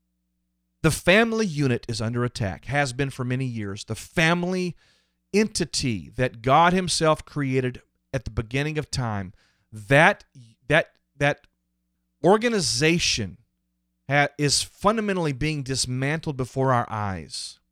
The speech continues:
Fatherless homes, absentee dads, divorced families, the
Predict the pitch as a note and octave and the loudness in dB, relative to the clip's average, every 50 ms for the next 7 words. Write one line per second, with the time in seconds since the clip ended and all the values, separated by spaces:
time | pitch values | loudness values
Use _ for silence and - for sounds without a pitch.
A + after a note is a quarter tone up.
0 | _ _ _ _ _ _ _ _ _ - - - - F3 E3+ F3 F#3 E3+ F3 D#3 | _ _ _ _ _ _ _ _ _ -14 -8 0 4 4 6 6 4 2 2 2
1 | D3 C#3 C3 - - - D3 C3+ B2 A2+ G#2 G2 E2+ - _ - - - - - | 0 0 -2 -4 -6 -6 -6 -4 -4 -4 -6 -8 -12 -18 _ -20 -20 -20 -20 -20
2 | - _ _ _ _ _ _ _ _ _ _ _ _ - C#3+ E3 F#3 F3+ - - | -20 _ _ _ _ _ _ _ _ _ _ _ _ 0 4 4 4 4 0 -2
3 | F3+ E3+ D3+ D3 - - D#3 C#3+ B2+ A2+ C3 B2 A#2+ A#2 A2 G2+ F#2 E2+ - - | -4 -4 -4 -4 -6 -6 -6 -6 -6 -4 -2 -2 0 0 -2 -2 -4 -6 -8 -8
4 | - - - - - - - _ _ _ _ _ _ _ _ _ _ _ - D#3+ | -10 -10 -10 -10 -14 -16 -20 _ _ _ _ _ _ _ _ _ _ _ 2 2
5 | D#3+ B2+ G#2+ D#3+ E3 F#3+ F#3+ F3 - - - - - C#3 C3+ B2+ A#2+ A#2 A2 G#2+ | 2 2 2 0 0 2 2 0 -2 -4 -8 -8 -6 -4 -4 -2 -2 -4 -4 -6
6 | G#2 G2 F2+ D2+ - - - - - - - - - - _ _ _ _ _ _ | -6 -8 -10 -12 -12 -10 -8 -8 -8 -8 -10 -12 -16 -20 _ _ _ _ _ _
7 | _ _ _ _ _ _ - A#2+ A#2 D#3+ F3+ F3 E3 D#3+ D3+ | _ _ _ _ _ _ -12 -2 0 2 2 4 2 0 -2